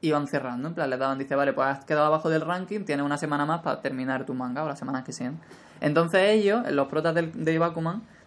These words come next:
llega un punto de la historia en la que ya tienen que terminar el manga y no les dejan.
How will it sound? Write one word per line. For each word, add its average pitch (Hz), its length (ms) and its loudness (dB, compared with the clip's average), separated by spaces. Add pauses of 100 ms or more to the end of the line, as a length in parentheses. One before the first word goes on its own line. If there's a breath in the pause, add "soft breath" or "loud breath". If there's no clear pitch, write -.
(100)
llega 160 200 4
un 170 100 2
punto 185 200 0
de - 20 2
la 180 60 2
historia 190 200 0
en 175 40 0
la 143 80 2
que 139 80 0
ya 151 120 0
tienen 160 220 0
que 156 80 2
terminar 151 320 -2
el 156 60 -4
manga 165 400 -4
y 165 80 4
no 151 100 4
les 143 160 4
dejan. 131 380 -2